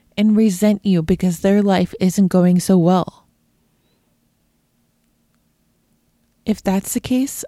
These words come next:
I want you to move on. Give your farewell. Realize you need to surround yourself with people who will be with you through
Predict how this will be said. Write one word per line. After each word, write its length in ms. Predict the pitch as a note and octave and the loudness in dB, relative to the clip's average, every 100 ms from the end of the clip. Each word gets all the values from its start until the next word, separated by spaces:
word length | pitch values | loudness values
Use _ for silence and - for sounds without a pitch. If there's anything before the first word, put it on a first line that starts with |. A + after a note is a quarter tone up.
| - | -4
I 100 | A3+ | -2
want 280 | A3+ A#3+ - | -2 -6 -4
you 400 | G#3+ A#3 A#3 G#3+ | 2 4 4 0
to 180 | - | -2
move 320 | G3 E3+ D#3+ - | -2 -2 -4 -8
on. 360 | F3 F#3 F3+ - _ _ _ _ _ _ _ _ _ _ - | -12 -12 -16 -20 _ _ _ _ _ _ _ _ _ _ -6
Give 240 | C#4+ D4 | -2 2
your 140 | B3+ G#3+ | 2 2
farewell. 640 | G3+ E3+ E3 F#3+ G3 G3+ _ _ _ _ _ _ _ _ B3+ | 0 -2 -2 -6 -8 -12 _ _ _ _ _ _ _ _ -4
Realize 680 | C4+ C#4 C4+ C4+ C4+ - - _ _ _ _ _ | 0 2 2 2 0 -6 -20 _ _ _ _ _
you 360 | G#3+ B3 C#4+ C#4+ | 0 4 4 6
need 400 | A#3 A3 F#3+ E3+ | 6 6 6 2
to 100 | G3 | -4
surround 460 | - G#3 G#3+ G#3+ | -2 0 2 2
yourself 540 | G3 - E3+ E3 - - | 0 -2 -4 -6 -10 -6
with 160 | A3 - | -6 -4
people 480 | - A#3 A3 B3+ A#3 | -4 -4 0 2 2
who 140 | G#3+ | 0
will 220 | F#3+ F#3+ | 0 0
be 240 | F3+ G3+ G3+ | 0 -2 0
with 220 | G#3+ F3+ | 0 2
you 160 | G3 G3 | 2 0
through 240 | - G3 | 0 -4